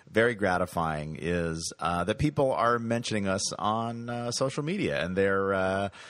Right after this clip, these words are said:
they're, they're trying to drag us into fights with, uh, Alton Brown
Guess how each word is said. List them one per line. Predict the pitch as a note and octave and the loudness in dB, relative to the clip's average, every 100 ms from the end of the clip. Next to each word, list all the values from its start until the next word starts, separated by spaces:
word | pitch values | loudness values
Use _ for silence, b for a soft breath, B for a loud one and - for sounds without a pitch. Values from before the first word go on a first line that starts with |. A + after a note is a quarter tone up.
| B | B
they're, | - A#2 | 2 2
they're | A2 G#2+ G#2+ | 4 2 2
trying | F#2 - G#2 G#2 | 0 -4 0 2
to | |
drag | F2+ F#2 F#2 | 2 2 4
us | G#2 - | 2 0
into | A2 F#2+ | -4 -6
fights | - G#2 G#2+ - | 0 2 2 -2
with, | G#2 G2 - - | 0 0 -2 -2
uh, | F#2+ F2+ | 0 0
Alton | E2+ F#2+ F2 E2 | 0 -2 -4 -2
Brown | B2+ D#3 D3 C#3 C3+ C3+ | 2 4 4 2 0 -4